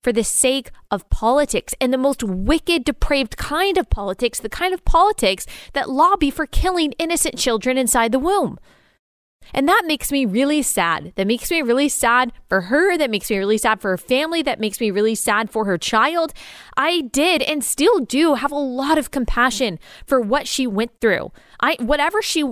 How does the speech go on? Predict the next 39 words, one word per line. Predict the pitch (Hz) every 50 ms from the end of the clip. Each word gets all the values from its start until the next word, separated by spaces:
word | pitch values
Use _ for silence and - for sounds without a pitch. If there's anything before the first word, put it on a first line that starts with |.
| - - _ _ _ - -
calls | - - 190 196 220 254 240 -
it, | 220 208 -
whether | - 190 202 208 226 247 254 233
she | - - 233 196
calls | - - - 196 214 214
it | 247 - -
in | 220 214 214
her | 220 233
mind | 214 185 190 196 214 233 240 220
an | 208
abortion | 190 160 165 185 208 220 - - 269 254 240
or | 214 175
whether | 160 190 202 220 226 226
she | 220 - - -
calls | - 226 220 208 -
it | 190
a | 180
stillbirth | 175 - - - 233 233 240 202 240 233 233 226 233 226 - -
or, | 185 175 175 - - - - - - - - - - - _ _ -
uh, | - 196 185 185 -
a | - -
procedure | - 220 208 - - 220 220 247 220 - 254 233 226 220 220 214 226 226 - - _ _ -
to | - 233 208
save | - - - - 233 208 208 220 233 247 247 202 - -
her | - - 226 220 - - -
own | 220 214 226 240 233 214
life, | 196 185 196 247 294 - - - _ _ _ _ _ _ _
I | 247 254 339
know | 339 330 269 240 269 349 339 269
that | 220 - 214
she | - - 285 320
is | 311
still | - - 254 214 190
heartbreak-, | - 262 320 - - 220 196 - - - - -
broken | 175 220 220 202 - - -
over | 156 151 165 165 180 175
this. | - - - - - - - - - - - - - - - - -
And | 240 226 -
so | - - - - 311 269 254 247 247 247